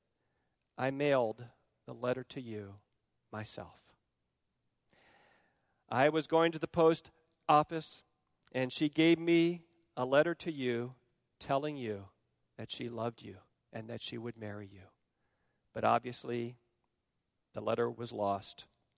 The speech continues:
and you never heard from her." And so this poor man spent his entire life in misery and bitterness because he never received the assurance of his beloved's love.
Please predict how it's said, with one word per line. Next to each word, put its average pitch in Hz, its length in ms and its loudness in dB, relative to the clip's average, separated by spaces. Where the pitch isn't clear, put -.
and 127 140 -12
you 117 80 -8
never 117 280 -2
heard 117 260 -6
from 107 140 -16
her." 98 240 -20
And 117 80 -12
so 135 140 2
this 147 140 0
poor 165 240 0
man 156 320 4
spent 156 260 0
his 147 140 -2
entire 151 500 2
life 143 380 4
in 123 200 -8
misery 165 520 2
and 123 180 -4
bitterness 135 460 0
because 170 800 4
he 147 140 -8
never 156 440 2
received 139 800 0
the 120 140 -4
assurance 127 800 -4
of 123 120 -10
his 120 160 -6
beloved's 120 720 -4
love. 110 480 -2